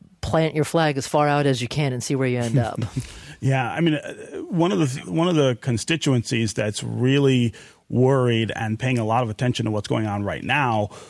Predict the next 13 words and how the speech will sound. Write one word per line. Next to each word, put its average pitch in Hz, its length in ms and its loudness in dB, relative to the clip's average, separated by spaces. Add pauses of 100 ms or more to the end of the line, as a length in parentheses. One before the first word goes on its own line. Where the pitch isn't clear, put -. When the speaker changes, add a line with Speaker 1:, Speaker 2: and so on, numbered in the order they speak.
(140)
Speaker 2:
with 127 260 0
these 110 260 0
bills 143 480 2 (180)
is 170 400 4
state - 420 -2
and 139 180 2
local 135 320 2
governments, 117 640 -2
which - 360 -6
are 110 220 -8 (240)
being 120 320 -2 (160)
absolutely 139 720 -2
hammered 101 460 -6